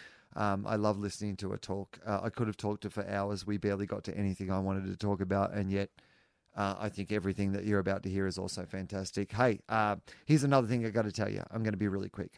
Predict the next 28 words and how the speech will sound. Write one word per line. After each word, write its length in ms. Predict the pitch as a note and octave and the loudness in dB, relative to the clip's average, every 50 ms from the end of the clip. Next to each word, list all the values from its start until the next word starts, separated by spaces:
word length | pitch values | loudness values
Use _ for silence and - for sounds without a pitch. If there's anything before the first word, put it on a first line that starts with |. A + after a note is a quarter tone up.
| - - | -6 -4
Okay, 280 | G#2 G2+ - F2 - B1+ | -4 -4 -2 -4 -4 -4
I've 140 | D#2+ G2 G#2+ | -4 0 2
already 160 | G#2+ G#2 G2+ | 2 2 2
done, 240 | F#2 G2 G2+ G2+ F#2+ | 2 0 -2 -2 -2
like, 180 | F#2+ G2+ - - | -2 -4 -2 -2
nearly 240 | G#2 G2 G2 G#2 | 0 0 0 -2
six 300 | G#2 - G#2+ F#2+ - - | -2 -4 -6 -6 -6 -8
minutes, 340 | F#2 F#2+ F#2 F2+ F2 - - | -8 -8 -10 -10 -12 -14 -8
so 160 | - - G#2 | -2 0 0
this 180 | G#2 G#2 B2+ A#2+ | 2 4 2 2
is 60 | - | 2
my 140 | B2 A#2+ A2 | 2 2 2
version 380 | F#2+ G#2+ G#2 G2 F2 - G2+ G2 | 4 2 2 2 2 0 -4 -6
of 80 | F#2+ - | -4 -6
quick. 160 | F#2+ F2 - - | -8 -10 -6 -4
But, 160 | A2+ G2 - - - - - - - - - - - - - | -4 -4 -4 -6 -12 -18 -18 -18 -20 -20 -20 -20 -20 -4 4
uh, 300 | - D#3 D3+ D3 C3+ C3+ - - - - - _ _ - - - | 8 10 10 10 10 8 4 -2 -12 -20 -20 _ _ -8 2 8
here's 260 | G3+ F#3+ G3 F3 E3+ | 10 12 12 12 10
what 100 | E3 D3 | 8 6
I'm 80 | C#3+ C3 | 6 4
gonna 140 | A#2+ A2 | 2 0
say, 240 | G#2 - F#2 F#2 G#2+ - | -2 -2 -4 -4 -4 -2
is, 240 | C#3 C3+ C3 A2 C#3 | 0 0 2 4 4
uh, 600 | C3+ B2+ B2 B2 A#2+ A#2+ A#2+ A#2+ A#2 A2+ A2+ G2 - - _ - | 4 6 6 6 6 6 6 6 6 4 4 2 -4 -10 _ 2
I'm 160 | A#2+ C3+ C#3+ | 4 4 6
doing 380 | C3 C#3+ C#3+ C3+ B2+ A#2+ A2+ G#2+ | 6 8 6 6 6 4 2 2
this 300 | A#2+ A2+ G#2+ - - G2+ | 2 2 2 0 -4 0
live 440 | G#2 G2 F#2+ F#2+ G2 F#2+ F2+ - | 2 2 2 2 0 -2 -6 -12